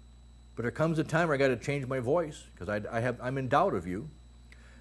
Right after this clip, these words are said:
There comes a time where he says we need to reprove, we need to rebuke. Nobody likes to hear that. "In order to be reproved or rebuked, you've gotta be on their inside wall, or they're gonna block you out."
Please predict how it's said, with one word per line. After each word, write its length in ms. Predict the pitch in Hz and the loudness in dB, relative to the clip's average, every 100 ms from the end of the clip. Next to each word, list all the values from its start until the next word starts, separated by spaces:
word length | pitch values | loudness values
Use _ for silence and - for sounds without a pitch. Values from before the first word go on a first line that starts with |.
| - | -4
There 100 | 127 | 2
comes 260 | 156 143 | 4 4
a 40 | 131 | 2
time 340 | 143 147 151 | 4 6 6
where 100 | 147 | 4
he 60 | 127 | 4
says 200 | 143 131 | 4 4
we 120 | 135 | 2
need 160 | 143 135 | 0 0
to 80 | |
reprove, 580 | 131 131 - 196 139 - | 2 0 2 2 2 -2
we 80 | 117 | -4
need 160 | 101 127 | -4 -2
to 80 | |
rebuke. 540 | 151 196 196 156 160 - - - - - - - - | 0 0 2 0 0 -6 -20 -20 -20 -20 -20 -18 -4
Nobody 300 | 98 123 165 | 0 2 4
likes 220 | 160 160 | 4 2
to 100 | 160 | 0
hear 200 | 147 170 | 2 4
that. 340 | 165 113 - - - - - - - - - - | 4 2 0 -10 -20 -20 -20 -20 -20 -20 -14 4
"In 80 | |
order 180 | 143 165 | 8 8
to 80 | 156 | 10
be 140 | 160 | 8
reproved 480 | 156 147 - 185 180 | 8 6 8 12 12
or 80 | 160 | 10
rebuked, 420 | 151 131 180 190 | 4 4 4 4
you've 100 | 139 | 2
gotta 220 | 156 147 | 4 4
be 140 | 139 147 | 4 4
on 120 | 143 | 4
their 100 | 143 | 2
inside 480 | 156 170 165 156 147 | -2 -2 2 2 4
wall, 420 | 143 160 113 117 | 4 6 8 6
or 100 | 131 | 4
they're 120 | 123 131 | -2 -2
gonna 180 | 127 | -2
block 320 | 104 120 131 165 | 0 0 0 0
you 100 | 135 | 2
out." 240 | 110 | 0